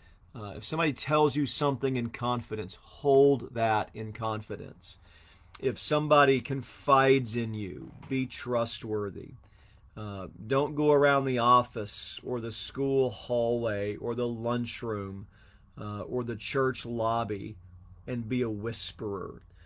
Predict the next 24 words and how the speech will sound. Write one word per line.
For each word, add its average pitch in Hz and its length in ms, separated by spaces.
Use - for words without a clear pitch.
Whisperers 123 760
separate 117 920
close 113 420
friends. - 680
Um, 101 460
and 117 160
so 120 200
we 135 180
don't 131 220
want 113 140
to 104 40
do 101 240
that. 95 320
We 131 140
want 131 160
to 120 40
live 113 280
lives, 113 680
um, 104 460
full 127 720
of 107 480
love 139 720
and 110 180
grace 131 880